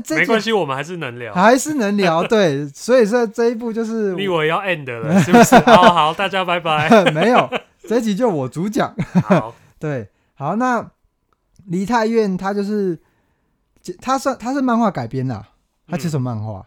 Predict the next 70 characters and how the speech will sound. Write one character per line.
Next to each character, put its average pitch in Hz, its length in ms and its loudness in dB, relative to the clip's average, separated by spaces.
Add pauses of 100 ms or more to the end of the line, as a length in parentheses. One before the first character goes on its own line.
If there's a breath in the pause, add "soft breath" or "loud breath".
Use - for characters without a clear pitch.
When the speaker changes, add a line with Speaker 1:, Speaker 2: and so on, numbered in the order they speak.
(120)
Speaker 2:
它 214 140 -6
是 208 320 -12
韩 131 260 -14
国 131 180 -10
的 123 60 -12
漫 135 180 -10
画 135 120 -10
还 113 80 -12
是 131 100 -18
日 123 100 -18
本 87 140 -20
的 90 80 -20
漫 98 100 -20
画？ 95 60 -14
Speaker 1:
应 262 100 -6
该 - 0 -
是， 302 200 -8 (140)
应 233 80 -6
该 262 60 -4
是 277 60 -8
韩 185 300 -4
国 127 320 -4
啦， 117 100 -6
韩 127 240 -8
国。 104 400 -10
Speaker 2:
嗯。 113 320 -18
Speaker 1:
我， 123 120 -10 (180)
我 135 120 -14
用， 147 120 -10
哎， 147 120 -12
这 156 140 -12
我 120 100 -8
没 120 120 -4
有 113 260 -6 (400)
特 160 160 -8
别 120 180 -10
去 131 360 -10
研 117 240 -10
究， 123 180 -10
可 117 100 -12
是 147 80 -10
我， 151 160 -10 (360)
它 175 200 -10 (200)
简 127 180 -6
介 170 140 -4
是 170 100 -8
说 165 100 -6
它 160 140 -4
是 170 80 -4
漫 165 180 0
画 139 160 -4
改 92 200 -16
编 87 260 -16
的。 78 100 -16
Speaker 2:
嗯。 127 300 -16 (220)
Speaker 1:
对 120 180 -12
啊， 98 180 -14
然 120 100 -10
后 170 280 -8 (420)
反 156 180 -6
正 220 140 -2
就 220 60 0
男-， 170 280 -4
讲 143 240 -4
述 196 240 -6
一 196 40 -4
个 160 320 -6
男 143 200 -6
主 170 160 -6
角， 120 380 -6